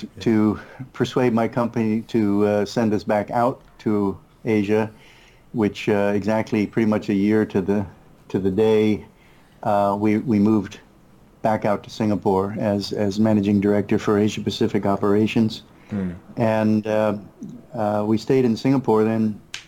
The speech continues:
Speaker 1: straight through from, uh, nineteen eighty-nine until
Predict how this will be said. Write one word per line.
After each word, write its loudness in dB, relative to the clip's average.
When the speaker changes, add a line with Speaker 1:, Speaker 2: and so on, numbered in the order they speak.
Speaker 1:
straight 0
through 0
from, -2
uh, -2
nineteen 0
eighty-nine 2
until 2